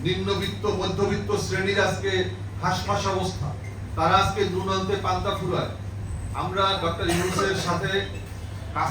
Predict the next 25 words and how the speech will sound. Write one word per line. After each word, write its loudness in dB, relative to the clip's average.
করার 2
সুযোগ 0
পেয়েছি। 2
আপনারা -4
জানেন 2
যে -2
জাতীয় 0
ঐক্যমত্য -2
কমিশনের 0
আমরা 0
অন্যতম 0
অংশীদার। 0
আমরা 0
সেখানে 0
বারবার 4
একটা -2
কথা -4
বলেছি 0
যে 2
জনগণের 4
যেই 4
প্রয়োজন, 4
যেই 2
কমিশনের, 2
সেই 4